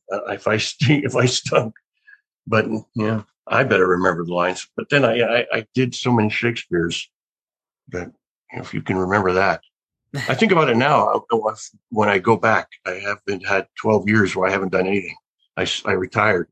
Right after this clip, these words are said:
And then, you know, I was gonna come back right before the pandemic. And it, and the pandemic, I mean,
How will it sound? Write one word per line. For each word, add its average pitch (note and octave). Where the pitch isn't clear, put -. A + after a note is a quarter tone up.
And A#2+
then, B2
you B2
know, G#2+
I G2+
was G2+
gonna G#2+
come G#2
back A2+
right G#2
before -
the E2+
pandemic. F2+
And F2+
it, F2+
and F#2+
the E2
pandemic, F#2+
I D#2+
mean, E2+